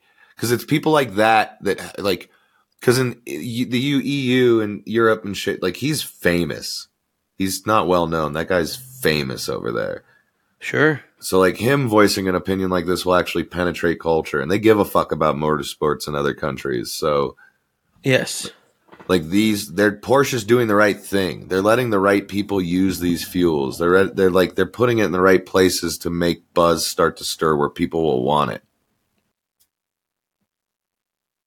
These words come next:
Speaker 1: Oh, I can't wait.
Speaker 2: I'm just excited to see how this gets, uh, scaled up. You know what I mean?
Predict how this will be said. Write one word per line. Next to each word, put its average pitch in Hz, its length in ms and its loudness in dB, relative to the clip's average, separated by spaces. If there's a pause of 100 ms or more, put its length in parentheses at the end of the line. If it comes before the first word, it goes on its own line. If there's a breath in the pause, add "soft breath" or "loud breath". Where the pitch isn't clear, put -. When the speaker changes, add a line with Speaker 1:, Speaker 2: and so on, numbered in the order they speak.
(1120)
Speaker 1:
Oh, 69 280 -6 (440)
I 82 60 0
can't 85 300 0
wait. 76 300 0 (3500 loud breath)
Speaker 2:
I'm 202 180 0
just 208 160 0
excited 170 340 0
to 143 80 -2
see 151 200 -2
how 143 160 2
this 131 240 -6
gets, - 380 -4
uh, 117 440 0 (1040 loud breath)
scaled 135 640 0
up. 107 280 -2 (160 loud breath)
You 127 160 -4
know 120 100 -2
what 117 120 -4
I 117 60 -4
mean? 120 300 -4